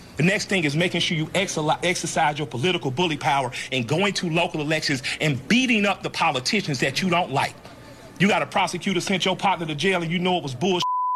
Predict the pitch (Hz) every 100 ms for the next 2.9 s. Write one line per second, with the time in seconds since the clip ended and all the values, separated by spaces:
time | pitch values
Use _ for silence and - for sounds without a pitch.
0 | - - 285 214 180 180 - 139 - 131
1 | 147 120 107 98 67 - - 165 175 175
2 | 156 139 135 113 131 110 101 80